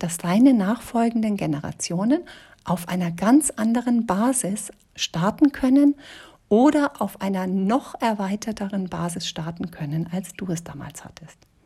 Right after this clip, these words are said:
Das ist meine große Leidenschaft, die dahinter steckt. Denn ich glaube fest, dass ein gesundes Unternehmen, eine gesunde Kanzlei oder jede Form von Unternehmen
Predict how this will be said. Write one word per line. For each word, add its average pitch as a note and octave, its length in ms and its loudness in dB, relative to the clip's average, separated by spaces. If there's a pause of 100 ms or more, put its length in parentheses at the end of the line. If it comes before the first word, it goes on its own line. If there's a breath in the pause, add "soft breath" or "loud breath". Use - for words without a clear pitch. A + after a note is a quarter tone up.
(760 loud breath)
Das B3+ 180 2
ist F4 180 2
meine A#3+ 320 4
große A3 400 -2
Leidenschaft, F#3 580 -6
die E3 60 -4
dahinter D#3+ 460 -10
steckt. - 360 -18 (340 loud breath)
Denn F3+ 100 0
ich G#3+ 140 -2
glaube B3+ 340 2
fest, C#4 400 -4
dass F#3 160 -6 (100)
ein C#4+ 360 4 (220)
gesundes A#3+ 640 0
Unternehmen, F#3+ 840 -2 (360 loud breath)
eine A#3 380 2
gesunde G#3 440 -2
Kanzlei A#3+ 640 -4
oder F#3 200 -6
jede A#3 360 -2
Form F#3 260 -6
von F3 200 -8
Unternehmen D#3+ 720 -8